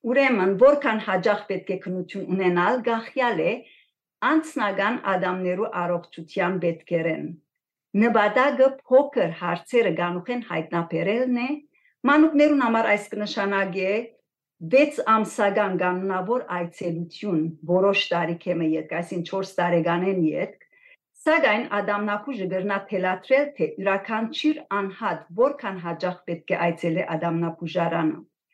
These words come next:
Աս գախյալ է, թե անհատը որքան լավ հոգ կդանի իր ադամներուն և լինդերուն առողջության, հարցերու գոյության, որ պետք է քննվի և տարմանվի, և որքան շուտով ադամները քարով,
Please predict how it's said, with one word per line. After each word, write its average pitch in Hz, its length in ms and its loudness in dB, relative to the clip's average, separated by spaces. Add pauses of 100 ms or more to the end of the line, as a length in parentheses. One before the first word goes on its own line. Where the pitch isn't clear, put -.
(280)
Աս 294 180 2
գախյալ 226 460 2
է, 190 60 2
թե 202 260 0
անհատը 208 440 0
որքան 226 500 0
լավ 269 300 0
հոգ 277 280 -2
կդանի 175 420 -4
իր 180 160 -8
ադամներուն 185 680 -2
և 202 180 2
լինդերուն 170 600 -2
առողջության, 160 880 -4 (560)
հարցերու 196 560 2
գոյության, 196 680 0
որ 185 300 0
պետք 196 320 0
է 175 140 -2
քննվի 175 580 0
և 196 240 -2
տարմանվի, 170 840 -4 (380)
և 247 200 4
որքան 294 480 2
շուտով 233 560 4
ադամները 202 640 2
քարով, 180 400 2